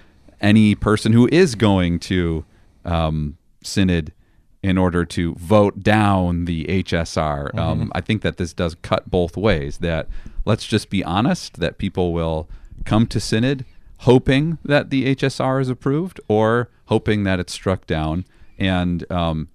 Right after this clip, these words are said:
Speaker 1: during synod, there is, will be deliberations on which is the better biblical argument.
Speaker 2: Mm-hmm.
Speaker 1: Um, that's the nature, I think, of deliberation at synod. And, um, from our perspective, of course, it's a slam dunk that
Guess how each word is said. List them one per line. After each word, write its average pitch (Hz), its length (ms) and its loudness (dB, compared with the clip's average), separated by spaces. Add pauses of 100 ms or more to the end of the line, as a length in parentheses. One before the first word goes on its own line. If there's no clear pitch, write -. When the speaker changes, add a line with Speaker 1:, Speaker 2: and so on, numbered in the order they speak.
(340)
Speaker 1:
during 110 360 4
synod, 107 520 -2
there 92 160 0
is, 87 100 -2
will 92 160 -2
be 87 100 -4
deliberations 82 840 -4
on 76 340 -8
which 95 180 -8
is 85 140 -10
the 80 80 -10
better 82 240 -8
biblical 76 440 -8
argument. 82 540 -6 (260)
Speaker 2:
Mm-hmm. 107 220 -8
Speaker 1:
Um, 78 220 -4
that's 95 340 -2
the 85 140 -6
nature, 73 500 -8
I 80 100 -8
think, 82 200 -10
of 76 160 -10
deliberation 73 800 -10 (320)
at 76 180 -10
synod. 95 400 -2 (480)
And, 80 340 -2
um, 73 380 -4 (540)
from 80 180 -4
our 87 120 0
perspective, 73 520 -8
of 71 160 -12
course, - 320 -8
it's - 160 -16
a 65 80 -8
slam 71 360 -10
dunk 82 360 -8 (100)
that 71 300 -6